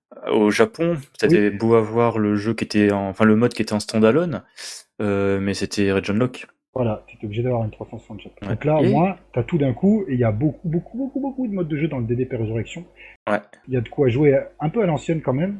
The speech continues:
Speaker 2: euh, et aussi, euh, donc, euh, des versions, euh, surboostées. Donc, euh, c'est cool, c'est très, très bien. Euh, t'imagines, t'as tous les jeux d'un coup, enfin, tous les modes de jeu d'un coup. Ah, ça fait un bon rapport qualité-prix, hein, parce que si tu veux toper les versions Xbox trois cent soixante,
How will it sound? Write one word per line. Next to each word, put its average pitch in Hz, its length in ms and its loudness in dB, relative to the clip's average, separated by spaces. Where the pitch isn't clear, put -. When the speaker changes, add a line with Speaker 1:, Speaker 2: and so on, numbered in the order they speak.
Speaker 2:
euh, 110 720 -4
et 135 100 -2
aussi, 170 400 2
euh, 123 120 6
donc, 113 240 -6
euh, 104 100 -8
des 101 120 -6
versions, 110 500 -8
euh, 95 100 -10
surboostées. 110 600 -10
Donc, - 160 -12
euh, 98 80 -8
c'est - 140 -6
cool, 254 340 4
c'est - 160 -8
très, - 120 -12
très - 140 -4
bien. 185 260 -4
Euh, 87 200 -18
t'imagines, 151 400 0
t'as 208 100 -4
tous 214 420 -8
les 143 120 -10
jeux 151 160 -6
d'un 139 160 -8
coup, 143 220 -12
enfin, 131 120 -6
tous 131 120 -8
les 147 100 -2
modes 143 140 -4
de 123 100 -6
jeu 123 100 -4
d'un 123 140 -6
coup. - 200 -16
Ah, 147 100 -14
ça - 140 -14
fait 180 120 -14
un 175 160 -10
bon 104 180 -8
rapport 104 280 -8
qualité-prix, 139 500 -4
hein, 127 100 -4
parce 107 140 -6
que 107 100 -8
si - 140 -14
tu 127 140 -8
veux 120 120 -2
toper 127 240 -4
les 117 80 -2
versions 110 260 -8
Xbox 104 300 -10
trois 110 200 -14
cent 107 80 -18
soixante, 104 360 -16